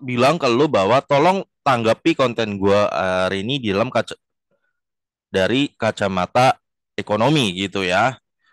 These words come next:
Jangan tanggapi dari kacamata politik atau yang lain-lain ya. Ya. Ya,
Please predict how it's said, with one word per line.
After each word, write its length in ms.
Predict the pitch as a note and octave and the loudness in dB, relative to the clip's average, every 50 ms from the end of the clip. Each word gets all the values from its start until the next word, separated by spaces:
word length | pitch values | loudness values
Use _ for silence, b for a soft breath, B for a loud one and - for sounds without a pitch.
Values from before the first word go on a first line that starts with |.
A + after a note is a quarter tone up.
| _ _ _ - | _ _ _ -4
Jangan 400 | G#2 F#2+ F2+ F2+ A2 C3+ D#3+ D#3 | -4 -4 -2 -2 -2 -2 0 0
tanggapi 480 | C3+ A2+ G2+ F#2+ F#2 F2+ - D#3 E3 | 0 0 -2 -2 -6 -6 -4 -4 -2
dari 240 | D3+ A#2+ G2 F#2 F#2+ | 0 0 -2 -2 -2
kacamata 640 | F#2+ - G2+ - - G2+ F#2+ F#2+ F#2 - F#2+ F#2+ - | -6 -8 -8 -8 -8 -6 -6 -6 -6 -6 -8 -8 -6
politik 480 | - F#2 F#2 F#2 F#2 - - - - - - | -6 -8 -8 -8 -8 -8 -6 -8 -8 -6 -4
atau 480 | G2+ F#2 - - G#2+ B2 C#3 D3 D3+ D3 - _ _ - | -6 -4 -2 0 2 2 2 2 0 -2 -6 _ _ -12
yang 160 | - G2 F#2 F#2+ | -10 -8 -6 -4
lain-lain 720 | G2+ G#2 G#2+ A#2 C3+ D#3+ F3+ F3 C3 G2+ F2+ E2+ E2+ - | -4 -2 -2 0 0 2 2 0 0 -2 -6 -8 -8 -10
ya. 40 | - - _ _ _ _ | -12 -14 _ _ _ _
Ya. 200 | - F2+ F2 D#2 A#1+ - - _ _ _ _ _ _ _ _ _ _ _ _ _ _ _ _ _ _ _ - - | -12 -8 -8 -8 -8 -10 -16 _ _ _ _ _ _ _ _ _ _ _ _ _ _ _ _ _ _ _ -14 -10
Ya, 160 | C2+ A#1+ | -10 -10